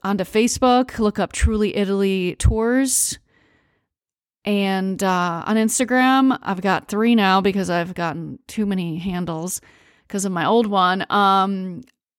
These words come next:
Caterina Fiore, Fiore, uh, K A T E R I N A F I O R E is, um, my personal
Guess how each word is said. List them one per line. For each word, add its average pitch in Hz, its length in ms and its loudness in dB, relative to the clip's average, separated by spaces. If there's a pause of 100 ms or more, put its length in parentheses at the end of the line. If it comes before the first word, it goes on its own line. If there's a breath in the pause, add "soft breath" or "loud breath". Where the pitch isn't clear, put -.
Caterina 233 500 2
Fiore, 247 580 4 (280)
Fiore, 262 500 4 (180)
uh, 190 220 0
K 220 200 -2
A 202 200 2
T 220 600 0
E 233 300 2
R 180 400 2
I 190 440 0 (100)
N 175 280 -6 (140)
A 196 420 0 (200)
F 196 340 0 (100)
I 175 320 0 (100)
O 208 400 0 (300 soft breath)
R 180 500 -4
E 285 400 4 (1040 soft breath)
is, 214 440 0 (100)
um, 175 580 -4 (360)
my 190 120 -2
personal 285 680 0